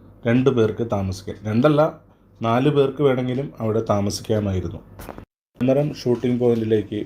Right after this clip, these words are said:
പോയാലോ എന്ന് ആലോചിച്ചു. പുലയൻപാറയിൽ നിന്നും ഏകദേശം പതിമൂന്ന് കിലോമീറ്ററോളം ദൂരമുണ്ടെന്നാണ് ഡ്രൈവർ കുമാർ ചേട്ടൻ ഞങ്ങളോട് പറഞ്ഞത്. ഓഫ് റോഡ് എന്ന് പറഞ്ഞാൽ ദുർഘടം പിടിച്ച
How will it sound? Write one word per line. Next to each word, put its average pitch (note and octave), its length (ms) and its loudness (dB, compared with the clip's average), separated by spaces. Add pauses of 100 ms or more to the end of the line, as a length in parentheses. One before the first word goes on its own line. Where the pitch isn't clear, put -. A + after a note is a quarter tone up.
(140)
പോയാലോ G#2 540 2 (140)
എന്ന് G2 200 -4 (420)
ആലോചിച്ചു. G#2+ 400 0 (540)
പുലയൻപാറയിൽ E3 760 2
നിന്നും D#3+ 500 -4
ഏകദേശം A#2+ 800 0
പതിമൂന്ന് A#2 540 0
കിലോമീറ്ററോളം A#2+ 800 2
ദൂരമുണ്ടെന്നാണ് G#2+ 1120 -2 (920)
ഡ്രൈവർ A#2 400 4 (420)
കുമാർ A2 280 -2
ചേട്ടൻ A2+ 440 0 (220)
ഞങ്ങളോട് G#2 540 0 (300)
പറഞ്ഞത്. G2 500 0 (540)
ഓഫ് D3 420 4
റോഡ് F#3 240 4
എന്ന് F#3 160 -2
പറഞ്ഞാൽ B2 500 0 (560)
ദുർഘടം C#3 360 2
പിടിച്ച B2 300 -2